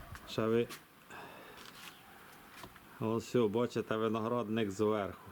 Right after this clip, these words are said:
скажем так. Ага, ось, о, ще приїхало, бачите.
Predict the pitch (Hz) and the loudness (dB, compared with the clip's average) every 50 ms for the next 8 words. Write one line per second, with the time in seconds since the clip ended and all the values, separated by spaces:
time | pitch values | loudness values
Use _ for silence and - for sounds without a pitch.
0 | - - - - - - - 110 110 107 98 107 98 95 - - 107 95 - - | -18 -18 -16 -16 -10 -4 -2 0 0 0 0 0 -2 -2 -2 -2 -2 -2 -4 -6
1 | - - - - - - - - - - - - - 117 110 107 113 123 120 113 | -12 -20 -20 -20 -20 -20 -20 -20 -20 -20 -14 -6 -2 0 0 2 2 2 2 2
2 | 110 107 - - 131 123 - - 135 123 110 98 - - - 117 120 113 113 110 | 0 0 2 2 0 2 2 2 2 2 0 -2 -4 -2 2 2 4 4 2 2
3 | 107 - 113 107 110 104 101 110 120 113 - - 104 - - - | 0 0 2 2 4 4 4 4 2 2 0 -2 -4 -4 -4 -6